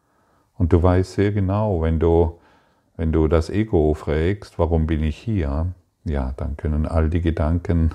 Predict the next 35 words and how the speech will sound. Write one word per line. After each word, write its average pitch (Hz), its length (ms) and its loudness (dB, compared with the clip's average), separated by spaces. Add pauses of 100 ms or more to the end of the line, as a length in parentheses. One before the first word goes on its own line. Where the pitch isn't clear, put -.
<laughs> - 760 -10
auftauchen, 85 920 2
die 85 140 -2
man 80 240 -2
halt 80 240 0
so 85 180 -2
hat, 127 300 -4
ne? 80 180 -2 (960)
So, 76 460 0
wenn 76 160 0
du 76 100 0
mich 78 240 0
vor 71 460 -2 (1800)
zwanzig 78 540 0
Jahren 80 380 2
gefragt 85 540 0
hättest - 640 0 (520)
oder 80 360 2
dreißig, 87 880 -2 (460)
äh, 90 80 -4
„Warum 82 480 4
bin 82 180 0
ich 80 120 -2
hier?“, 87 280 0
hätte 82 220 0
ich - 140 -8
dir 82 240 -2
sicherlich 82 580 -2
eine 78 220 -2
ganz 80 280 0
andere 82 440 0
Antwort - 460 -2
gegeben 78 480 -4
als 73 260 -8
heute. 110 440 -4